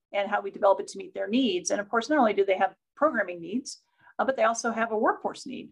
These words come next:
And my immediate, uh, after we go through this conversation, I said, "Well, you realize we are part of a group called Unmuddle."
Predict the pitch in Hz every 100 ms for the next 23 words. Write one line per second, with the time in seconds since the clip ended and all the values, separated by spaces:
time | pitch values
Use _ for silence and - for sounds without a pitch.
0 | _ _ _ - 214 214 208 208 208 -
1 | _ _ _ 208 214 233 240 208 208 233
2 | 220 185 - _ - 196 - - - -
3 | - 214 220 220 233 226 190 - 214 196
4 | 185 220 302 190 185 190 202 208 214 214
5 | 226 214 208 226 233 - 220 208 208 214
6 | 202 196 190 - 208 220 220 175 190